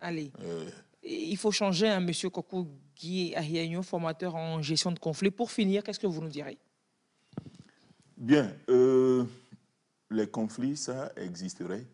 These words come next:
Speaker 2: toujours.
Speaker 1: Mm.
Speaker 2: Mais pour en sortir, il faut développer une bonne communication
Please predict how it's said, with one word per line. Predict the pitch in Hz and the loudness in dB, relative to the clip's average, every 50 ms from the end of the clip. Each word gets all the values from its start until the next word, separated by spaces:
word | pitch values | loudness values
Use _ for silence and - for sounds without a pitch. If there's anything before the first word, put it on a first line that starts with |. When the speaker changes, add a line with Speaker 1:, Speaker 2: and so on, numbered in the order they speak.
| _ _ | _ _
Speaker 2:
toujours. | - 113 104 85 80 87 85 82 78 - | -10 -8 -8 -8 -8 -10 -10 -10 -10 -10
Speaker 1:
Mm. | - - - - 82 - 76 - - - 160 _ _ _ _ _ - 196 | -10 -10 -10 -12 -14 -18 -20 -20 -20 -20 _ _ _ _ _ _ -14 -8
Speaker 2:
Mais | - 185 95 98 110 131 131 - _ _ - | -6 -4 -4 -4 -4 -6 -8 -12 _ _ -6
pour | 113 101 104 107 107 107 107 117 131 - _ _ _ _ _ - | -4 -2 0 2 0 0 0 -4 -6 -12 _ _ _ _ _ -12
en | - 92 92 | -10 -10 -8
sortir, | - - 87 80 - - - 92 95 101 104 107 131 - - _ _ _ _ _ _ _ | -8 -8 -8 -8 -10 -8 -8 -6 -6 -6 -6 -8 -10 -14 -20 _ _ _ _ _ _ _
il | - 208 - | -10 -10 -10
faut | - - 98 92 90 90 | -8 -6 -4 -4 -4 -4
développer | 90 87 - 101 92 - 92 85 85 82 - 95 | -6 -6 -4 -4 -4 -2 -2 -4 -4 -4 -4 -4
une | 92 98 95 98 92 | -2 -2 -2 -2 -4
bonne | - - 90 95 | -6 -6 -10 -8
communication | - - 82 80 80 87 90 80 - - - - - 87 | -6 -8 -8 -8 -10 -14 -14 -14 -14 -10 -10 -8 -8 -10